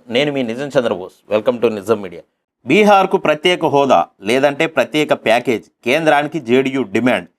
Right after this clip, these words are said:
బీహార్ సీఎం నితీష్ అధ్యక్షతన పార్టీ జాతీయ కార్యవర్గ భేటీలో తీర్మానం.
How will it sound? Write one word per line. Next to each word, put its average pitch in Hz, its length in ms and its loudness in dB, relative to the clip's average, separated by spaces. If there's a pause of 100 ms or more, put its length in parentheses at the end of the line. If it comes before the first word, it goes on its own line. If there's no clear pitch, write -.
(280)
బీహార్ 196 400 4
సీఎం 170 460 2
నితీష్ 190 380 0 (100)
అధ్యక్షతన 127 640 -2 (360)
పార్టీ 202 400 2
జాతీయ 151 440 2
కార్యవర్గ 135 540 2
భేటీలో 127 440 0
తీర్మానం. 104 520 0